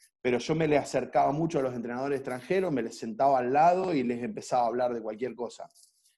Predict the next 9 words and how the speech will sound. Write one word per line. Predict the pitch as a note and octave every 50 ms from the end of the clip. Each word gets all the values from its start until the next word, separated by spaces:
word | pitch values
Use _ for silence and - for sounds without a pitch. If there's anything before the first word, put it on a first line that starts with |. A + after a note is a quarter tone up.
| _ _ _ _ _ _
Eh, | - G2+ G2+ G#2 G2+ F#2+ G2
y | G#2
les | G#2 G#2 -
preguntaba | - A2+ A#2+ A2+ G2+ C3+ C3 B2 G#2
por | A#2+ A2+
el | A2
entrenamiento | A2+ A2+ G#2+ G#2+ A2+ C3 D3 C#3+ C3+ A#2 B2
y | A#2 G#2
todo. | - A#2 G#2 G2 E2+ -